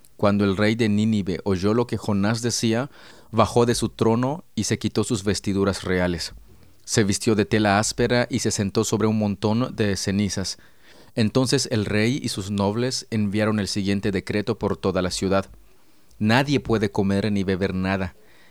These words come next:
ni siquiera los animales de las manadas o de los rebaños. Tanto el pueblo como los animales tienen que vestirse de luto y toda persona debe orar intensamente a Dios,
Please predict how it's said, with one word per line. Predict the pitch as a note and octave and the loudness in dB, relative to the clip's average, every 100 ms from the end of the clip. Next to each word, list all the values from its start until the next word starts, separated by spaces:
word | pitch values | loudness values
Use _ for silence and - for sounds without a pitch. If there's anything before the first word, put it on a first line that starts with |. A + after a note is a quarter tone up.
| - | -4
ni | A2 G2+ | 0 0
siquiera | G#2+ - A2+ G#2+ A2 | 0 0 2 4 4
los | G#2 G2 | 2 0
animales | G2+ G2 G2+ G#2+ A2 G#2 | 0 2 2 2 0 0
de | G#2 | 0
las | G2 F#2 | 0 -2
manadas | G2+ F#2+ F#2+ G2+ A2 G#2+ | -2 0 0 0 -2 -4
o | - G2 | -2 0
de | F#2 | 0
los | F2+ - | -2 -2
rebaños. | F#2 F2 G2 G2+ F2+ - - - - - - | -4 0 0 -2 -6 -10 -18 -20 -20 -20 -8
Tanto | - G#2 G2 | 0 0 2
el | G2+ | 0
pueblo | - A2+ A#2 B2 | 2 2 2 0
como | A#2+ G#2 | 0 0
los | G2 F#2 | 0 0
animales | G2 G2 G2 G#2 C#3+ - - - - - | -2 0 0 0 -2 -6 -14 -20 -20 -4
tienen | B2 B2 B2 | 2 2 2
que | B2+ | 2
vestirse | A#2 A2 - A#2+ A#2+ A#2+ | 2 0 0 0 0 0
de | G#2 | 0
luto | G2+ A2+ B2 C3+ C#3+ | 2 0 2 0 2
y | - A2 | -2 0
toda | A#2 B2+ | 2 2
persona | B2 A2 - A#2+ A#2 | 0 -2 0 0 0
debe | A2+ G#2+ A2+ - | 0 0 0 2
orar | G#2 G#2+ A#2 | 0 2 0
intensamente | A2 G2 G#2 G2+ G#2+ G2 G2 F#2+ F#2 | 0 0 0 0 0 0 -2 0 -2
a | F2 | 0
Dios, | F#2+ F#2+ - | -2 -2 -4